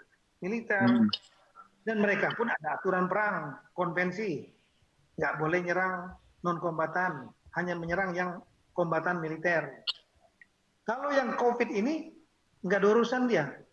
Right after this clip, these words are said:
Speaker 1: Mau Pak Boy yang ganteng, yang masih muda, mau Yohana yang per-, wanita, yang cantik,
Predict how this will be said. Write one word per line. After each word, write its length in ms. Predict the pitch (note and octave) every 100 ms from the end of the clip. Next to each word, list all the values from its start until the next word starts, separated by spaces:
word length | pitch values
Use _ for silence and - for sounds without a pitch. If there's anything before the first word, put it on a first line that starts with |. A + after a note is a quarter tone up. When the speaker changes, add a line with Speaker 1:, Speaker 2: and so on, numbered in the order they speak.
| _ _ _ _ _ _ _ - _ -
Speaker 1:
Mau 320 | E3 D#3+ D#3+
Pak 240 | D#3+ D3
Boy 320 | E3 G3+ G3
yang 80 | F3
ganteng, 480 | E3 E3+ F3+ F#3 F#3
yang 160 | F3 E3+
masih 240 | E3+ E3
muda, 400 | E3+ E3+ G3+ - - - - - _ _ _ _ _ -
mau 160 | E3+ E3+ - -
Yohana 420 | - D#3 F3 F3+ G3
yang 240 | F3+ E3+ E3+
per-, 240 | E3+ F#3+
wanita, 560 | E3+ E3 E3+ - G3 F3
yang 240 | E3 D#3+
cantik, 480 | E3 F3 F3 B3